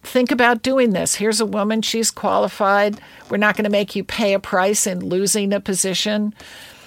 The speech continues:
You know, you think she's good enough? Try her out." And so they tried me out, and I remained on the faculty for twenty-five years, ended up with an endowed chair, and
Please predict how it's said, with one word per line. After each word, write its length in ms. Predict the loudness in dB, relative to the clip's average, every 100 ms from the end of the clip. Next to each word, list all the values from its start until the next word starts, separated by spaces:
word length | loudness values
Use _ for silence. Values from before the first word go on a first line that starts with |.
| -20 _ _ _ -20 -12
You 100 | -4
know, 200 | -2 0
you 160 | 0 0
think 180 | 0
she's 240 | 0 0 0
good 220 | 0 2
enough? 560 | 4 4 4 2 -8 -12
Try 320 | -2 2 4 4
her 180 | 4
out." 320 | 4 2 0 -4 _ -6
And 320 | -4 -2 -4
so 220 | -2 -2
they 160 | 0 -2
tried 320 | 0 0 0
me 160 | 0 2
out, 320 | 4 2 0
and 380 | -4 -2 -2 -4 -10 -4
I 100 | -2
remained 360 | 0 0 2 2
on 120 | 2
the 60 |
faculty 500 | 0 0 0 -2 -2
for 180 | -4 -6
twenty-five 580 | -6 -4 -2 0 -2 -2
years, 340 | -2 -2 -2
ended 280 | -2 -2 -2
up 160 | -2 -2
with 100 | -4
an 140 | -2
endowed 480 | -2 0 2 2 0
chair, 580 | -2 0 2 2 0 -2
and 460 | -4 -4 -4 -6